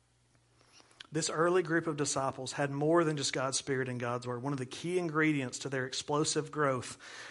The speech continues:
seems to be, point number three, they needed God's people. They needed each other. Beginning in verse forty-two is one of the most beautiful. It's a, it's a recreation story,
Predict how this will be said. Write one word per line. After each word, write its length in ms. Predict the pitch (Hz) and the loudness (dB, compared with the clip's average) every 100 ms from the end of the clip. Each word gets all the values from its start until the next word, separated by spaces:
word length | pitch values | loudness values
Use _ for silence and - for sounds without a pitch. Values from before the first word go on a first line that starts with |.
| - | -10
seems 580 | - - 165 170 170 160 | -6 0 2 2 2 0
to 120 | 156 | -2
be, 400 | 139 139 131 123 | 0 0 0 -4
point 240 | 120 151 | -6 -6
number 160 | 147 135 | -4 -4
three, 380 | 131 135 120 123 | -4 -6 -4 -4
they 160 | 127 | -4
needed 440 | 127 135 147 147 135 | -2 0 0 0 -2
God's 520 | 139 123 120 117 - - - - - - | -2 0 -2 -4 -8 -10 -20 -20 -20 -8
people. 320 | 131 - 113 - _ _ _ _ _ _ _ _ _ - _ _ _ _ _ | -8 -8 -12 -18 _ _ _ _ _ _ _ _ _ -20 _ _ _ _ _
They 80 | 131 | -4
needed 260 | 139 147 135 | 0 0 0
each 200 | 127 131 | 0 -2
other. 280 | 117 113 - - _ _ _ _ _ - - _ | -2 -6 -14 -20 _ _ _ _ _ -20 -20 _
Beginning 300 | 127 143 165 | -4 0 2
in 80 | 143 | 4
verse 200 | 147 143 | 4 4
forty-two 680 | - 156 147 139 147 143 | 0 0 0 2 2 4
is 100 | 135 | 2
one 80 | 127 | 0
of 60 | 131 | -2
the 60 | |
most 140 | 127 - | -4 -2
beautiful. 440 | 139 135 131 120 - - - - - - - - - _ _ | -4 -4 -6 -8 -12 -20 -20 -20 -20 -20 -20 -20 -20 _ _
It's 160 | - - | -6 -2
a, 220 | 139 123 - - - | 0 0 -4 -12 -6
it's 140 | 147 | -2
a 20 | |
recreation 840 | 143 131 175 - 165 156 165 - 131 | 0 4 2 4 4 6 6 4 0
story, 440 | - 147 120 123 | 0 0 -2 -4